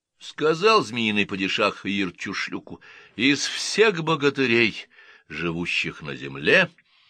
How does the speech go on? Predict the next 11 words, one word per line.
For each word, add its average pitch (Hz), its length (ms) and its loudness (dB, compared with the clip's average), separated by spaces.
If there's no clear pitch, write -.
я 73 200 -4
избрал 90 540 0
тебя 123 320 -2
в 110 100 -10
мужья 98 400 -2
моей 85 300 -4
дочери, 78 460 -10
потому 98 240 -8
что 104 140 -6
прорицатели 98 960 -2
сказали: 127 560 -2